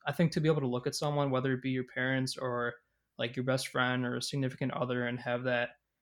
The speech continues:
kind of mentality that, um, of putting their overall well-being as a priority in your life, I feel like that speaks volumes, like, that right there,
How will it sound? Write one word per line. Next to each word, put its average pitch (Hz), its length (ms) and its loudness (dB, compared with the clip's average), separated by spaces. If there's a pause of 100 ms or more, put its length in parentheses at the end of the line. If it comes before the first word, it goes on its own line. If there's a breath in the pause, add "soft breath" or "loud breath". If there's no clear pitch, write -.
(160)
kind 151 160 4
of 147 60 4
mentality 135 720 2 (160)
that, 127 340 0
um, 117 380 -6 (220)
of 135 160 -6
putting 156 200 6
their 139 140 4
overall 135 400 4
well-being 127 420 2
as 127 60 2
a 123 80 -4
priority 127 440 0
in 127 100 0
your 120 100 -2
life, 120 400 -2
I 139 80 -4
feel 160 140 0
like 147 240 2
that 127 180 0
speaks - 300 -8
volumes, 131 680 -2
like, 127 180 -4
that 131 180 -2
right 131 240 -2
there, 123 300 -2